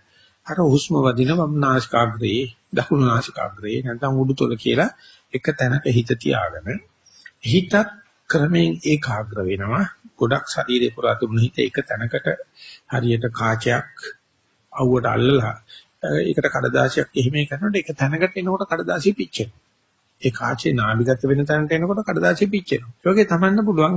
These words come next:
ශරීරේ පුරා පැතිරිච්ච හිත හරියටම ඒ නාසිකාග්‍රය හෝ උඩුතොලේ හරි තියාගෙන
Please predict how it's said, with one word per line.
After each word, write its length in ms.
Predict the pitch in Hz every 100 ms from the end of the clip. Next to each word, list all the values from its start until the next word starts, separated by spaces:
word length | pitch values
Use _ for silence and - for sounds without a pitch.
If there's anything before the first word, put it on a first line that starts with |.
| 175
ශරීරේ 400 | - 156 139 123
පුරා 260 | 117 117 117
පැතිරිච්ච 440 | 113 110 117 110
හිත 240 | 98 127 - 262 - _ -
හරියටම 580 | - 139 165 131 110 95 156 254 _ _ _
ඒ 180 | - 120 120
නාසිකාග්‍රය 720 | 131 127 123 - 107 107 92 101
හෝ 200 | 107 180
උඩුතොලේ 480 | 160 139 135 123 123
හරි 160 | 117
තියාගෙන 500 | 117 117 101 104 117